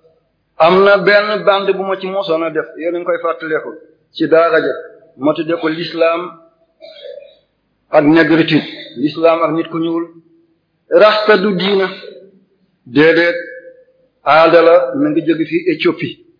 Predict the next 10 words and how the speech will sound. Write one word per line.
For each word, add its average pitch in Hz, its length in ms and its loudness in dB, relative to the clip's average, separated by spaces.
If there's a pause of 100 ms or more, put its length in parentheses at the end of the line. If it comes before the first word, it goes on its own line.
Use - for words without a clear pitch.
(1800)
Rasta 156 480 4
Alawi 165 540 4 (840)
moo 147 400 2
jiitu 151 260 2
woon. 147 300 0 (920)
Rasta 160 440 2
Sama, 165 460 2 (1000)
Rasta 151 340 2
Faari 151 400 2
ñëw. 135 180 -2